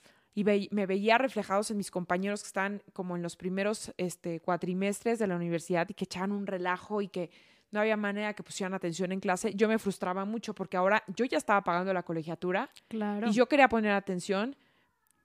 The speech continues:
Speaker 1: pero años atrás yo no ponía nada de atención y estaba prácticamente tirando esa colegiatura a la basura, ¿no?
Speaker 2: Sí.
Speaker 1: Entonces ahí me cayó el veinte y ahí admiré profundamente más a, a, a mis papás,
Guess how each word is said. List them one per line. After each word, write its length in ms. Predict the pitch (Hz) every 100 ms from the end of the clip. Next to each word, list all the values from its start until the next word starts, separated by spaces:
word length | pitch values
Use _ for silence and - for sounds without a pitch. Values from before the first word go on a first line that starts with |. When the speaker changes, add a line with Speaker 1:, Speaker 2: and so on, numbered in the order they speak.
| -
Speaker 1:
pero 200 | 233 226
años 220 | 262 262
atrás 300 | 214 220 240
yo 100 | 240
no 100 | 240
ponía 360 | 226 226 233 -
nada 280 | 226 240 240
de 40 |
atención 580 | 220 190 190 214 220 254
y 100 | 220
estaba 460 | 208 - 208 233 - -
prácticamente 760 | - 214 - 233 196 196 208 233
tirando 540 | 220 196 190 208 247 214
esa 220 | 208 220
colegiatura 680 | 185 170 170 185 185 214 -
a 80 | 170
la 80 | 165
basura, 400 | 175 277 - - _ _ _
¿no? 240 | 175 175 208 -
Speaker 2:
Sí. 120 | - - - - 415
Speaker 1:
Entonces 320 | 415 247 240
ahí 180 | 233 269
me 120 | 349
cayó 240 | 269 233
el 80 | 240
veinte 260 | 247 233 262
y 100 | 247
ahí 220 | 208 233
admiré 540 | 247 202 202 196 214
profundamente 680 | - 202 202 208 214 208 214
más 280 | 208 196 214
a, 100 | 196
a, 320 | - 165 -
a 40 | 180
mis 180 | 175
papás, 580 | - 170 185 190 294 -